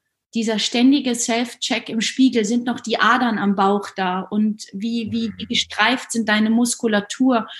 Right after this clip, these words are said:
Speaker 1: Also du siehst halt auch plötzlich nichts mehr anderes, sondern du bewertest dich nur noch anhand dessen. Das ist echt,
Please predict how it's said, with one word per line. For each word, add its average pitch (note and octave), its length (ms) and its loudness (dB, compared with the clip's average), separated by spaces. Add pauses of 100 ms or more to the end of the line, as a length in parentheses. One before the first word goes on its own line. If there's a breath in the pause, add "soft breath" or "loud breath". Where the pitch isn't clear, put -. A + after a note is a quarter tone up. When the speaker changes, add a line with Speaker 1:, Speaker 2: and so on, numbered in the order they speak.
(280 loud breath)
Speaker 1:
Also G#3 200 -2
du A#3+ 100 2
siehst D4 360 2
halt G3+ 160 0
auch - 160 -8
plötzlich F#3+ 420 -2
nichts - 260 -6
mehr F3+ 120 -2
anderes, F3 420 -4
sondern G#3 240 2
du A3 80 0
bewertest A#3 640 0
dich G3+ 160 -2
nur G#3+ 160 2
noch G#3 200 0
anhand F#3+ 440 -2
dessen. - 360 -4 (200)
Das G3+ 180 -2
ist G3 220 -4
echt, - 420 -6